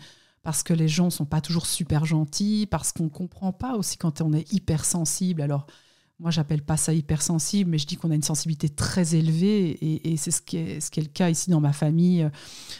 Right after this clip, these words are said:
Euh, on est tous, euh, avec une sensibilité assez forte, c'est-à-dire qu'on comprend pas l'autre. Et on se dit parfois, « Mais moi, j'ai plus envie d'être dans ce monde qui est méchant. »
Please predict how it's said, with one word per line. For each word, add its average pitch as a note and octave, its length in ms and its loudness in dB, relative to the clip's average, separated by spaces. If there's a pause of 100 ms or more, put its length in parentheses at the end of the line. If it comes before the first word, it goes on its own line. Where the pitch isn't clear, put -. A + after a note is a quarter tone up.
(120)
Euh, E3 200 0
on D#3+ 60 4
est D#3 120 2
tous, - 320 -2 (420)
euh, D#3+ 160 0
avec D#3+ 220 -2
une E3+ 180 4
sensibilité F3+ 840 0
assez E3 280 2
forte, - 460 -8
c'est-à-dire E3 300 -2
qu'on E3+ 100 -2
comprend F3 400 -8
pas B3+ 220 -2
l'autre. F3+ 420 0 (400)
Et E3+ 80 2
on E3 60 6
se D#3 80 0
dit G3+ 80 2
parfois, « D#3+ 320 -2
Mais E3+ 80 4
moi, E3+ 100 2
j'ai D#3+ 160 2
plus F3 180 -2
envie D#3+ 280 4
d'être G#3+ 180 0
dans F3 180 2
ce F3 200 2
monde F3 480 4
qui - 180 0
est D#3 80 2
méchant. » D#3+ 640 0